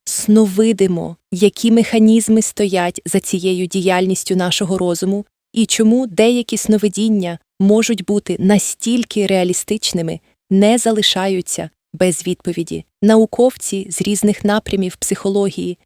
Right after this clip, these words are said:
нейробіології та еволюційної психології пропонують різноманітні теорії,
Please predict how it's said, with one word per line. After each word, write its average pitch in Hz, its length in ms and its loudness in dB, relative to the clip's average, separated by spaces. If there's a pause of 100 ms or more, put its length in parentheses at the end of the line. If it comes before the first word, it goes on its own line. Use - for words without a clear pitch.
(140)
нейробіології 196 1300 -2
та 190 280 -10
еволюційної 190 840 -4
психології 180 720 -10 (360)
пропонують 214 760 -2
різноманітні 202 840 -2
теорії, 180 680 -10